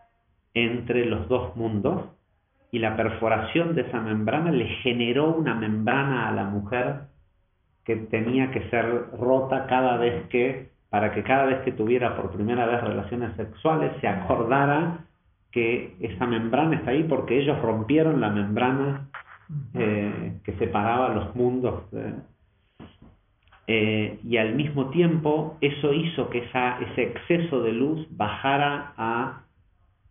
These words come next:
eh, el mundo de Yetzirah, y de ahí sale el Yetzer Hara, ¿sí? Que son prácticamente las mismas letras. El mundo de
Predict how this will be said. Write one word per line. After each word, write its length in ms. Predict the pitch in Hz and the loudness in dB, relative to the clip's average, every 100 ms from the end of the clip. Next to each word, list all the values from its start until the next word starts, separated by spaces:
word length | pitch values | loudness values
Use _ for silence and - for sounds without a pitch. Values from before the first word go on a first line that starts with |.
| _ _ | _ _
eh, 460 | 101 92 101 107 - | -2 0 0 -2 -4
el 160 | 110 107 | -2 0
mundo 400 | 127 156 151 113 | 0 2 2 2
de 180 | 107 | 0
Yetzirah, 920 | 104 101 101 - 107 104 113 170 - - _ _ _ _ _ _ _ _ _ _ _ - | 0 -2 -2 -6 -2 0 0 -2 -6 -16 _ _ _ _ _ _ _ _ _ _ _ -8
y 400 | 110 117 135 131 - - | -4 -2 -4 -6 -16 -18
de 260 | 120 117 | -2 0
ahí 380 | 110 135 170 165 | 2 2 0 -2
sale 580 | - 147 135 135 143 151 - | 0 2 2 2 0 -4 -6
el 280 | 110 110 | -4 -4
Yetzer 720 | 117 147 156 156 - 143 139 139 - | 0 0 0 -2 -4 -2 -2 -8 -8
Hara, 640 | 113 110 117 107 92 85 - _ _ _ _ _ _ _ _ _ _ _ _ _ _ _ _ _ _ _ | -6 -2 0 0 -2 -8 -16 _ _ _ _ _ _ _ _ _ _ _ _ _ _ _ _ _ _ _
¿sí? 220 | 117 135 - | -6 -4 -6
Que 60 | - | -6
son 260 | 123 120 - | -4 -6 -4
prácticamente 720 | 160 165 165 160 131 135 143 147 | 2 2 2 0 0 0 2 2
las 200 | 110 139 | 2 0
mismas 360 | 139 139 - | -2 -2 -2
letras. 480 | 123 113 120 151 175 - - - - - | 0 0 2 2 2 -4 -10 -16 -12 -6
El 160 | 113 113 | -2 2
mundo 380 | 139 165 165 | 4 4 4
de 120 | 117 | 4